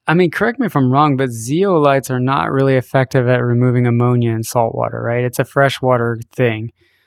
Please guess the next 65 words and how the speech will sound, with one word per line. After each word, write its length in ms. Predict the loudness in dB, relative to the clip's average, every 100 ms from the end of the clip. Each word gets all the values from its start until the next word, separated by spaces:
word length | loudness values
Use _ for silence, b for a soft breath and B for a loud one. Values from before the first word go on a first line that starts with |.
| _ _
So 180 | -2 2
really, 360 | 4 4 2
it 40 | 2
was 140 | 0
just 180 | -2 0
a 40 |
medium 680 | 2 2 2 2 2 2 0
for 180 | -4 0
bacteria 600 | 0 0 -2 0 2 0
to 100 | -2
grow 460 | -2 2 4 4 2
and 180 | -2
grow 240 | 0 2 2
that 220 | 0 0
bacterial 560 | -2 -2 -4 -2 0 0
malm, 500 | 0 2 2 0 0
and 100 | 0
then 160 | 2
you 180 | 2 0
shook 400 | -2 -2 -2 0
it. 260 | 0 0 _ _ _ _
You 100 | 0
had 60 | 2
a 40 |
little 160 | 4 2
handle, 440 | 0 0 2 2
and 80 | 0
you 60 | 2
go 120 | 2
up 160 | 2 0
and 120 | 0
down 240 | 2 2
with 120 | 0 0
it, 220 | -2 -4 b b b b -6
and 80 | 0
that 80 | 0
would 220 | 0 -2
disrupt 580 | -4 -2 2 2 2 2
all 160 | 2
that 180 | 2 2
mulm, 440 | 2 4 4 2
and 120 | 0 0
then 240 | 0 -2 0
either, 480 | 0 2 0 -2 -2
like 180 | -2 -2
you 60 |
said, 200 | -2 -2
feed 320 | -2 0 2
your 100 | 0
corals 420 | 0 2 2 2 0
or 40 |
you 160 | -2 -4
skim 320 | -2 0 0
it 100 | 2
out. 340 | 2 2 0
And 100 | -4
that 100 | -6
was 80 | -6
sort 240 | -4 0 0
of 140 | 0
the 120 | -2
root 280 | 0 2 2
of 160 | 2 0
it 100 | 2
all. 320 | 2 0